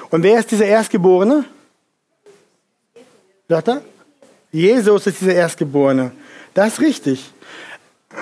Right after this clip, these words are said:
Wenn man die Geschichte vorher liest, dann wird man sehen, der Engel kam zu Maria und sagte zu ihr: "Du wirst schwanger werden und deinen Sohn gebären und du sollst ihm den Namen Jesus geben." Maria und Josef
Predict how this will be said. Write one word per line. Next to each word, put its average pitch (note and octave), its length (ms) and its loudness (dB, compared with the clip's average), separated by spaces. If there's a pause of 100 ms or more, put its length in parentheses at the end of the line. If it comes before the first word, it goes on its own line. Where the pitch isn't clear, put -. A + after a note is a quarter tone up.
(260)
Wenn F3 140 -2
man A3 120 2
die A3 60 0
Geschichte A3 400 -2
vorher G#3+ 320 2
liest, G#3+ 240 -2
dann F#3+ 100 0
wird F#3+ 100 -2
man G3 200 0
sehen, G#3+ 440 0 (220)
der F3 140 0
Engel A#3+ 260 2
kam G#3 320 0
zu G#3+ 140 -4
Maria A#3 640 2 (640)
und B3 240 2
sagte G3 420 -2
zu - 180 -8
ihr: B2 300 -4 (200)
"Du A3 360 0
wirst A3+ 380 0
schwanger G#3 400 0
werden F#3 460 0 (260)
und D3 160 -4
deinen D#3+ 240 2
Sohn G3 300 2
gebären E3+ 420 0
und E3 140 -4
du D3+ 40 2
sollst E3+ 360 0
ihm F3+ 120 -2
den D#3 160 0
Namen E3 520 0 (440)
Jesus F3 560 -2
geben." G#2+ 400 -8 (1000)
Maria F#3 320 2
und G#3+ 80 0
Josef A3+ 520 2